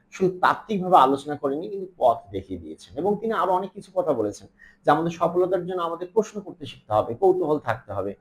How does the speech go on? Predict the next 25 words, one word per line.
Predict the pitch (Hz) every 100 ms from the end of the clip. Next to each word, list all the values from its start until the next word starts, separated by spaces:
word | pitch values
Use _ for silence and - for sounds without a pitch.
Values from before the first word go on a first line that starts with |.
| _ _ _ _ _
চিন্তা | - 214 208 175 - - -
বিবেচনা | 165 170 170 151
করতে | 127 120 113
হবে। | 104 - - _ _
তো | -
এই | - 180
জিনিসগুলো | 175 185 196 196 202
এই | 190 156 160
বইয়ের | 147 156 160
মধ্যে | 147 131 107 104 - _ _
এক-, | 120 120 - _ _
এক | 160 170 -
তত্ত্বের | 175 165
মধ্যে | 135 107 104 101
রয়েছে। | 95 92
আমি | 123
যখন | 175 180
প্রথম | 180 180 175
বইটা | 151 151 -
পড়া | 143 147
শুরু | - 143 120
করি | 113
যে | 120 -
একটা | 196 - 254
জিনিস, | 262 151 175